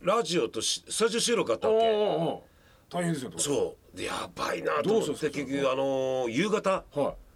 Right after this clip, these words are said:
Speaker 1: 打ち合わせ一本あったんだけど、それを別日にしてくれて、
Speaker 2: うん。
Speaker 1: 松田が、
Speaker 2: うん。
Speaker 1: また松田が登場なんだけど。
Speaker 2: さすがだ。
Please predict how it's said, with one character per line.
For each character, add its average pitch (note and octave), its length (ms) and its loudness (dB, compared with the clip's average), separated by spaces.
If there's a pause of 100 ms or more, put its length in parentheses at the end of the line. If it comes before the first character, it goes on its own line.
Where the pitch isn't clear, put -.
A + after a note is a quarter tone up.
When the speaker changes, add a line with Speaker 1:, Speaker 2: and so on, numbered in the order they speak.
(140)
Speaker 1:
打 B2 120 -6
ち G3+ 100 0
合 A3+ 40 6
わ A3 60 -2
せ A3+ 100 -2
一 G3 40 0
本 D#3+ 160 0
あ - 40 2
っ - 20 -14
た B2 80 -2
ん G2+ 40 -4
だ G2+ 60 -6
け G2 60 -6
ど、 G2 80 -8
そ C#3 100 -6
れ C#3+ 80 0
を B2+ 160 0
別 C3+ 260 -2
日 B3 60 0
に F3+ 80 0
し - 60 -2
て A#2 80 -4
く A2 40 -2
れ F#2+ 120 -2
て、 F#2+ 100 2
Speaker 2:
う - 80 0
ん。 - 40 4
Speaker 1:
松 E3 180 2
田 C#3+ 80 2
が、 G#2+ 140 0
Speaker 2:
う - 20 -14
ん。 - 20 -14
Speaker 1:
ま - 80 2
た A3+ 80 4
松 A3 160 4
田 G#3 60 -2
が A3 80 4
登 - 240 2
場 - 100 4
な D#3+ 80 2
ん - 20 2
だ - 140 4
け D#3 60 0
ど。 C3+ 80 -2
Speaker 2:
さ B2+ 60 -2
す E3 100 -6
が F3+ 100 2
だ。 F3 240 0